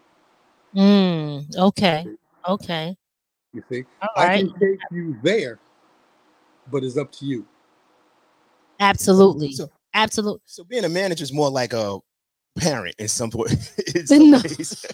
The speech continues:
Speaker 1: I don't know if you wanna
Speaker 2: Well, it's, it's like a,
Speaker 1: <laughs> I think
Speaker 2: it's,
Speaker 1: people
Speaker 2: it's
Speaker 1: like
Speaker 2: like
Speaker 1: that
Speaker 2: a ca-
Speaker 1: terminology. <laughs>
Speaker 2: <laughs> It's
Speaker 3: Well, I
Speaker 2: like,
Speaker 3: mean
Speaker 2: it, it, it's like a counselor, you know, you, you
Speaker 3: Okay.
Speaker 2: you're counseling them in different areas and you're giving them,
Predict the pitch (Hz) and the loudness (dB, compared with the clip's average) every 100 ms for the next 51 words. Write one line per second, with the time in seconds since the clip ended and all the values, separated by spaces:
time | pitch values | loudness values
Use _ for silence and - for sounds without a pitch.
0 | - 339 311 269 233 - 254 208 220 220 | 0 4 6 6 2 2 2 2 0 -2
1 | 220 - _ _ - - - - 175 202 | -2 -2 _ _ -20 -6 -2 0 0 -2
2 | 190 185 185 156 196 196 190 - 170 - | -2 -4 -6 -2 -2 0 -4 -4 -8 -6
3 | - 262 214 233 196 247 240 240 220 202 | -4 -2 0 0 0 -4 0 2 2 0
4 | - - - - 427 571 480 - - - | 0 0 0 2 2 2 0 -4 0 0
5 | 202 - 196 - 196 - _ _ _ _ | 2 0 0 -2 -6 -6 _ _ _ _
6 | - 170 190 220 - 208 202 214 - 180 | 0 2 2 0 -2 -4 -4 -6 -8 -4
7 | 214 208 170 220 202 - - 113 127 160 | -2 -2 -4 -2 -2 -4 -10 -12 -6 -4
8 | 151 - 170 185 156 165 131 104 - _ | -4 -10 -14 -12 -4 -2 -2 -10 -16 _
9 | _ _ _ _ 156 185 160 156 - 185 | _ _ _ _ -16 -6 -4 -4 -4 -6
10 | 185 - 165 156 156 151 143 143 151 156 | -6 -4 -4 -2 -2 -2 -4 -4 -8 -6
11 | 143 151 147 151 139 135 131 131 151 151 | -6 -4 -6 -6 -6 -6 -8 -8 -8 -8
12 | 147 139 | -10 -14